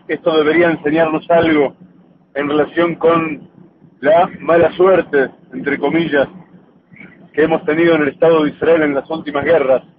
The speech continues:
el mal papel que hemos desarrollado, y ya hemos hablado demasiado acerca de eso como para abundar mucho ahora, pero hay un tikkun tan grande que tenemos la obligación de comprender y adoptar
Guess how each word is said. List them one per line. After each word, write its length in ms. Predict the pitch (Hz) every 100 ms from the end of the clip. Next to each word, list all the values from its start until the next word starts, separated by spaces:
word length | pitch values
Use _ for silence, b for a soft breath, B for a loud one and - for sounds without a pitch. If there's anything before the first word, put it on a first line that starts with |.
| - - _ -
el 140 | 127
mal 200 | 139 160
papel 380 | 151 139 160 156
que 100 | 156
hemos 180 | 156 139
desarrollado, 800 | 131 139 143 135 160 147 131 - _ _ _ _ _ _ _
y 80 | 127
ya 200 | 143 160
hemos 200 | 160 151
hablado 400 | 147 160 165 151
demasiado 540 | 135 135 156 160 151
acerca 340 | 135 143 131 139
de 140 | 151
eso 200 | 156 147
como 180 | 131 131
para 160 | 135 131
abundar 400 | 127 131 143 143
mucho 240 | 151 147
ahora, 380 | 147 151 135 117 _ _ _ _ _ _ -
pero 320 | 135 147 - -
hay 320 | 143 156 170
un 180 | 151 151
tikkun 380 | 156 - 180 170
tan 200 | 180 180
grande 420 | 180 185 180 151
que 140 | 143 139
tenemos 320 | 143 160 147
la 120 | 143
obligación 480 | 139 135 127 165 170
de 100 | 143
comprender 560 | 147 - 135 143 165
y 80 | 165
adoptar 580 | 139 127 - 156 143